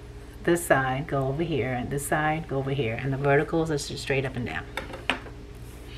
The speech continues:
Okay, so now let's move on to doors.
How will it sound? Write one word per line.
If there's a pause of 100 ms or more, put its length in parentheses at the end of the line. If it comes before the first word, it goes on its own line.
(1500)
Okay,
so
now
let's
move
on
to
doors.